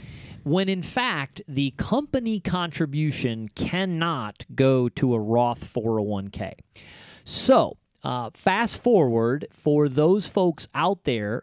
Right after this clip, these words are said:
who are contributing to a Roth four oh one K inside your company plan. When you go to either leave that job or you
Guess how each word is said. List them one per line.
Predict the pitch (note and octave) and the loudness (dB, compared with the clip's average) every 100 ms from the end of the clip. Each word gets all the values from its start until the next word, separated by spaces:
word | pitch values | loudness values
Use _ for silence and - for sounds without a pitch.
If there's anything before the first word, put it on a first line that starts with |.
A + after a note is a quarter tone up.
| - | -4
who | D3+ E3 F#3 | 0 0 0
are | C#3 E3 G#3 G#3+ | 0 4 4 2
contributing | G#3+ F#3 - G#3+ D#3+ C#3+ B2+ | -2 -2 -2 -2 -2 -4 -4
to | C#3+ C#3 | 0 2
a | |
Roth | C3 C#3 D3+ - | 2 2 0 -2
four | E3+ D#3+ D3 | 0 2 2
oh | |
one | C#3+ C#3 | 2 -2
K | C3+ D3 F#2+ - _ | -2 -2 -4 -8 _
inside | D3 E3+ F3 - E3+ D#3+ C3+ | -4 -4 -4 -2 0 -2 -2
your | C#3+ | -2
company | - C#3+ C3+ C3+ B2 | -2 -4 -4 -6 -6
plan. | - B2+ F#2+ - _ _ _ _ _ _ _ - | -4 -4 -6 -12 _ _ _ _ _ _ _ -8
When | B2 C3+ F#3 C4+ D4 C4+ | -2 2 2 0 -2 0
you | B3 C4 G#3+ | 4 4 4
go | A#3+ A#3+ F3+ B2+ A2 C#3 - | 4 6 6 4 0 -4 0
to | E3+ D#3 E3+ | 2 2 2
either | E3 C#3+ C3+ | 0 0 0
leave | B2+ B2+ D#3+ A3 F#3 | 0 0 0 0 0
that | G3 G3+ D#3 | 0 0 -2
job | C#3+ C3+ A2 A2+ D#3 - _ _ _ _ _ - | 0 0 0 -2 -6 -10 _ _ _ _ _ 2
or | F3 F#3+ G3+ G3+ G#3 - | 6 6 6 2 -2 -6
you | D#3+ D#3 E3 E3 D#3+ D#3+ | -6 -2 0 2 0 -2